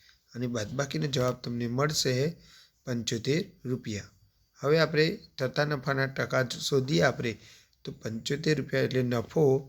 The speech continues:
છેદમાં ખરીદ કિંમત ગુણ્યા સો. નફો કેટલો થયો આપણે? તો પંચોતેર રૂપિયા. ખરીદ કિંમત કેટલી હતી આપણે? બસો પચાસ રૂપિયા. ટકા શોધવા માટે ગુણ્યા સો. ઝીરો ઝીરો ઉડાડી દઈશું આપણે.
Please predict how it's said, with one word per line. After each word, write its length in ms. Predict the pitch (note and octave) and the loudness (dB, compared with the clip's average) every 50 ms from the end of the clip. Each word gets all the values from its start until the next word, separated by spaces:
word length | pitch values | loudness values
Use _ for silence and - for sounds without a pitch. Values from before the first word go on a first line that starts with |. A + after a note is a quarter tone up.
| - - - _ _ _ _ _ _ _ _ _ _ _ - | -18 -20 -20 _ _ _ _ _ _ _ _ _ _ _ -4
છેદમાં 480 | - - C3 B2 C3 B2 B2+ B2+ B2 | 0 0 0 0 0 0 0 0 -2
ખરીદ 300 | B2+ - C3+ C3+ D#3 E3 | -2 -2 2 2 2 2
કિંમત 520 | D#3+ - - C3+ B2 A#2 A#2 A#2 B2 B2 - - - - | 0 -2 -2 -2 -2 0 0 0 0 -2 -4 -10 -16 -10
ગુણ્યા 400 | C3 B2 B2 A#2 A#2 B2 C#3 D#3 - - - | -4 -2 -2 0 0 0 -2 -2 -6 -10 -12
સો. 280 | - - - - D3 A#2 G2+ - - _ _ _ _ _ _ _ _ _ - | -8 -4 0 2 2 2 2 -2 -10 _ _ _ _ _ _ _ _ _ -4
નફો 280 | C3+ C3 C3 - D#3+ D#3+ | -4 -4 -2 -2 -2 0
કેટલો 300 | D#3+ E3+ E3 E3 D3+ B2+ | 0 0 2 4 2 2
થયો 260 | C3 B2 A#2+ A#2+ A2 | 2 0 -2 -2 -2
આપણે? 220 | A2 A#2+ B2 B2+ | -2 -2 -2 -2
તો 100 | B2+ D3+ | -2 -2
પંચોતેર 580 | D#3 - D3+ C#3+ C#3+ - - - - A2+ A2 - | -2 -2 -4 -4 -4 -6 -8 -8 -6 -6 -6 -6
રૂપિયા. 320 | G2+ G2+ - G2+ - - _ _ _ _ _ _ _ _ _ _ _ _ - | -8 -10 -10 -14 -14 -14 _ _ _ _ _ _ _ _ _ _ _ _ -12
ખરીદ 220 | - - C3 D3 D3 | -4 0 0 0 0
કિંમત 420 | - - - D#3+ D3+ D#3+ D#3 D#3 | -2 -6 -2 0 2 2 2 0
કેટલી 340 | - E3+ E3 D#3 E3 D#3 D3+ | 0 -2 0 4 6 6 6
હતી 160 | C3+ B2+ C3 | 6 4 0
આપણે? 200 | A#2+ A#2 B2+ C3+ | -2 0 0 -2
બસો 380 | C3+ C3 A#2+ G#2 - - D3+ D#3 | 0 0 0 0 2 2 0 0
પચાસ 520 | D#3 - - - - A#2+ A2 G#2 - - | 0 -6 -8 -6 -4 -4 -4 -4 -6 -8
રૂપિયા. 220 | G#2+ - G2+ G2+ - - _ _ _ _ _ _ _ _ - | -8 -8 -10 -10 -10 -12 _ _ _ _ _ _ _ _ -6
ટકા 240 | - B2 A#2 - D3+ | -6 -6 0 0 0
શોધવા 320 | C#3+ - C#3+ B2+ B2+ C3 B2+ | 0 0 -2 0 0 0 0
માટે 260 | B2 A#2 A2 C3 B2+ | 0 -2 -2 -2 -4
ગુણ્યા 380 | A2+ B2 A2 G#2 A2+ C3 D#3+ E3 - - - _ _ | -4 -4 -6 -4 -4 -4 -4 -6 -10 -18 -20 _ _
સો. 260 | - - - - A#2+ G2 F2 - - - - - - _ _ - - - | -8 -6 -4 -2 -2 -2 -4 -8 -12 -20 -20 -20 -20 _ _ -14 -6 0
ઝીરો 180 | C#3 C3+ C3+ | 2 2 2
ઝીરો 320 | B2 A#2+ B2+ A#2 A#2+ A2 G#2+ | 2 2 0 -2 -2 -2 -4
ઉડાડી 280 | G#2 A2+ A#2+ C3 D3 | -2 -2 0 0 0
દઈશું 320 | D3 D3+ D3+ C#3+ C3+ D3+ C#3+ | 0 0 -2 0 0 0 0
આપણે. 320 | C3 C#3 D3 D3 E3 | 0 0 -2 -4 -4